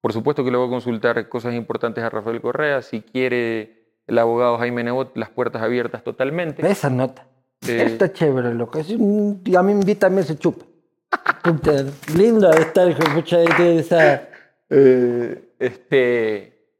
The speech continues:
Speaker 1: van a estar con nosotros los más capacitados, por supuesto.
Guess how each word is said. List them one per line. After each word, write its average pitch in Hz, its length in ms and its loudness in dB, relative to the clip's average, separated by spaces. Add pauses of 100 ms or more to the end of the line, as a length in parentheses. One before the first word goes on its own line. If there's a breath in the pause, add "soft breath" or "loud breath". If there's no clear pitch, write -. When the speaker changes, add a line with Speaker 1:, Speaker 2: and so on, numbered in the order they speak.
(120)
Speaker 1:
van 170 140 0
a - 20 -4
estar 175 200 -2
con 170 140 -4
nosotros 156 680 -4
los 127 160 -4
más 147 140 -4
capacitados, 139 800 -2
por 131 140 -2
supuesto. 139 400 -4